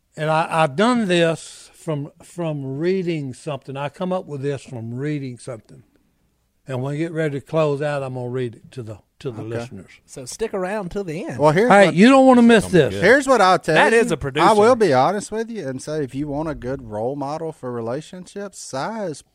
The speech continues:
Speaker 2: pretty solid. I mean, uh, he's,
Speaker 4: Cy's
Speaker 2: uh,
Speaker 4: going on fifty years of marriage.
Speaker 2: Yeah. And
Speaker 1: That's right. I've got that coming up in April.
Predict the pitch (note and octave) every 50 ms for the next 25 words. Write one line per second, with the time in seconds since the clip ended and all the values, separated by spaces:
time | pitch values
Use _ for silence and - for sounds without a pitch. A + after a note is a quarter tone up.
0 | _ _ _ _ D#3+ D#3 E3 F3 D#3 - - C3+ C3+ C#3 B2 F#2 D3+ D#3 _ -
1 | - D3 C3 A#2+ A#2+ A#2+ A#2 A2 G#2+ A2+ A#2 A#2 A2 A#2 B2+ C#3 - D#3 G3 A3+
2 | - - C3+ F#3+ G3 G#3 G3 F#3 E3+ D3 A#2+ - - F3 F3+ - - F3 F3 F3
3 | F3 F3+ F3+ F3+ E3 D#3 E3 D#3 D#3+ E3 F3 F#3 F#3 F3 E3 D3+ D3+ - - A#2+
4 | C#3 C#3 - - _ _ _ _ _ _ _ _ _ _ _ _ _ _ - C3+
5 | C3 B2 A2 G#2+ E3 - F#3+ F#3 D#3+ C3 C#3+ D#3+ F#3+ E3 D#3+ D#3+ D#3+ - F#3 F3+
6 | F3+ - D#3 E3 D#3+ D#3 D#3 E3+ E3+ - D3 C3+ C#3+ D#3 E3+ D#3 - A#2 A2 -